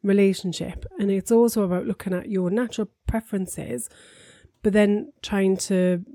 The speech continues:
balance things so that there is some fairness. So I think a lot of the time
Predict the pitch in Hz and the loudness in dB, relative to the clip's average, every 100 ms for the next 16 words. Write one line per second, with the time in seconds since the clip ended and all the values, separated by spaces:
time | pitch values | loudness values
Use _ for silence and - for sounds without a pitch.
0 | 277 _ _ - 226 208 190 - 190 185 | -20 _ _ -2 2 2 -2 -2 -2 0
1 | - 208 196 233 190 185 180 180 202 196 | -2 -4 -4 -4 -4 -2 -4 -4 -2 -2
2 | 175 147 - - - - 196 190 185 - | -2 -6 -12 -14 -12 -4 0 2 2 -2
3 | - - - 240 311 240 214 220 202 196 | -12 -20 -8 -4 -2 0 2 0 -2 -4
4 | 196 190 208 240 | 0 2 0 -2